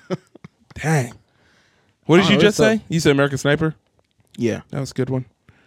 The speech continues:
Speaker 2: Um,
Speaker 1: Oh, I know it is. I said it.
Speaker 2: Fury.
Speaker 1: Oh, Alert.
Speaker 2: Fury. Fury and Black Hawk Down. I'll put them in the same sentence. Those
Speaker 1: Okay.
Speaker 2: both were just gripping in there. Like, Black Hawk Down was just, like,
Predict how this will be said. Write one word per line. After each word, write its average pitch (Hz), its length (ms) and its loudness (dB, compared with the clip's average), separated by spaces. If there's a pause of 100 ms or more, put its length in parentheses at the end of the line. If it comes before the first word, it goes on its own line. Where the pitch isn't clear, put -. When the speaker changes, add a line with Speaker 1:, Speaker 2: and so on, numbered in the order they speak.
(580)
Speaker 2:
Um, 131 60 4
Speaker 1:
Oh, 135 280 6
I 127 40 2
know 147 200 4
it 120 60 0
is. 117 80 0
I - 60 -4
said 147 200 0
it. 101 200 -6
Speaker 2:
Fury. 160 680 4 (560)
Speaker 1:
Oh, 143 160 2
Alert. 127 440 2 (360)
Speaker 2:
Fury. 156 680 2 (340)
Fury 240 380 4
and 180 140 2
Black 156 280 4
Hawk 143 240 4
Down. 123 360 2 (280)
I'll 151 120 0
put 160 120 2
them 147 120 -2
in 139 60 -2
the 131 60 -2
same 127 300 -2
sentence. 127 280 -4
Those 180 280 4
Speaker 1:
Okay. 147 40 -8
Speaker 2:
both 165 420 2 (1120)
were 165 260 2
just 143 380 2
gripping 131 480 2
in 123 140 -2
there. 123 140 0
Like, 143 200 2
Black 180 220 2
Hawk 185 220 2
Down 160 220 0
was 135 120 -4
just, 131 200 -6
like, 120 260 -4